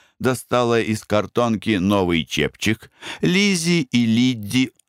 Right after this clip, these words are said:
вбежали в свою спальню и вынули те платья, в которых они были на завтраке в Ньюкомском Атенеуме, когда лорд Леврет изволил там читать речь.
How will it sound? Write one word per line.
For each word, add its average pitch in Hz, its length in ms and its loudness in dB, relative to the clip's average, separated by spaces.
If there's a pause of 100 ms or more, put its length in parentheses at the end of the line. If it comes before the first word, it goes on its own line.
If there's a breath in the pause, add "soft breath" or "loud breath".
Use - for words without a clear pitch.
вбежали 120 580 2
в - 60 -6
свою 98 360 0
спальню 117 600 0 (340 soft breath)
и 135 100 2
вынули 113 500 2
те 104 220 -2
платья, 92 440 0
в 90 60 -4
которых 87 520 0
они 85 280 0
были 87 320 0
на 85 160 0
завтраке 85 540 -2
в 76 40 -2
Ньюкомском 87 760 0
Атенеуме, 80 840 0 (280 loud breath)
когда 117 340 0
лорд 110 400 0 (120)
Леврет 104 600 0
изволил 90 560 0
там 104 400 -2
читать 87 500 -2
речь. 80 420 -4